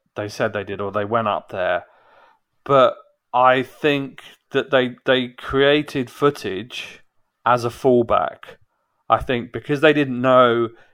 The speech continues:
if they would actually be able to film on the moon, actually land on the moon,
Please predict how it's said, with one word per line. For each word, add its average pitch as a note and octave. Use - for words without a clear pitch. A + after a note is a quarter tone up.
if -
they A#2
would A#2
actually A2
be A2+
able A2
to -
film B2
on A#2
the A2+
moon, A2+
actually G#2+
land A#2
on A2
the A2
moon, G#2+